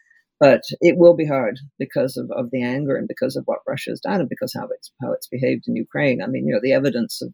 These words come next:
of war crimes is getting stronger and stronger all the time. But Ukraine has a very long border with Russia and doesn't want a Russia, um,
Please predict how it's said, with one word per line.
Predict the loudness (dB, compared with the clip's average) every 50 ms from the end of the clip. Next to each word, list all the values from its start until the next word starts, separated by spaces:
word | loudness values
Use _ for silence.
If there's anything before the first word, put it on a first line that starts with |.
| -10 -10
of | -10 -8 -2
war | 0 4 4 4 4
crimes | 2 -2 -2 0 0 2 2 0 -2 -4 -8 -12 -16 -18 _ _ _ _ _ _ _
is | -8 -8 2
getting | 2 2 4 4 2 0 -2 -4 -6
stronger | -6 -4 -4 -2 -2 -2 -4 -4
and | -6 -6
stronger | -6 -4 -2 -2 -2 -2 -4 -4 -6 -8 _ _ _ _ _ _ 0
all | 2 2 2
the | 2 0
time. | 0 0 2 2 2 2 0 -2 -6 _ _ _ _ _
But | 2 4 4
Ukraine | 2 2 4 4 6 6 6 6 4
has | 4 2 2 2
a | 0
very | 0 2 2 2 2
long | 2 0 0 2
border | 4 6 6 8 6 4 0 -2 -10 _ _ _ _ _ _ _ _ _
with | 4 4 4 4
Russia | 2 0 -2 -2 -2 -4 -4 -4 -6 -10 _ _ _ _ -4
and | 2 4
doesn't | 6 6 6 4 2 2
want | 0 0 2 2
a |
Russia, | 2 2 0 0 0 0 0 0 0 -2 -6 -10 -12 _ -6
um, | -4 -2 -2 -2 -2 -2 -4